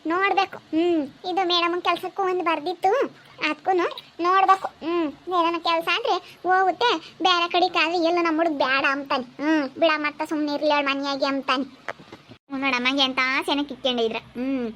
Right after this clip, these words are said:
ಹ್ಮ್, ಬಿಡತ್ತ ನೋಡಿ, ಸಂತೋಷ ಆಗುತ್ತೆ. ಹ್ಮ್, ನಮ್ಮ ಮನೆಯಾಗೆ ಕೂಳಾಗ್ತಿರ್ಲಿಲ್ಲ, ನಮ್ಮ ಮನೆಯಾಗ ಕೂಳಿರ್ಲಿಲ್ಲ. ಹ್ಮ್, ನಮ್ಮ ಮನೆಯಾಗ ಇರ್ಲಿಲ್ವಲ್ಲ ಅದಕ್ಕೆ. ಹ್ಮ್, ನಮ್ಮ ಮನೆಯಾಗ ಊಟಕ್ಕೆ ಗತಿ ಇರ್ಲಿಲ್ವಲ್ಲ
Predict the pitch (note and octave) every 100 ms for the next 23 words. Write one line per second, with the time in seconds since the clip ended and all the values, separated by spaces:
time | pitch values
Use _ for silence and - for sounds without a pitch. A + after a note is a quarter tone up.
0 | - - - - - B3 A#3+ C4+ C4+ A#3+
1 | - - D4+ D4+ D#4+ C#4+ C#4+ D4+ D#4 F#4
2 | E4 C#4 C4 A3+ - A3+ C#4+ C#4 A#3 -
3 | - - _ - - - _ - D4 C4
4 | C#4 E4+ F4+ F4+ D4+ E4 F#4 E4+ F#4+ F#4+
5 | F#4+ F#4+ G4 - D4+ C#4 D#4+ F#4+ F4 F4+
6 | F#4+ F#4+ G4 G4 G4 G4+ - - C#4 D#4+
7 | F#4 G4 F#4+ D4+ - - - - B3 D4+
8 | F#4 D#4+ F#4 F4+ F#4+ G4 F#4+ F#4+ C#5 D#4+
9 | - - - D4 C#4+ - G4 G4 - -
10 | C#4+ F4 G4+ F#4 C4+ - - D4 D4+ F4+
11 | D#4 F4+ F#4+ F4+ E4 E4+ F4+ F4+ F#4+ G4
12 | F#4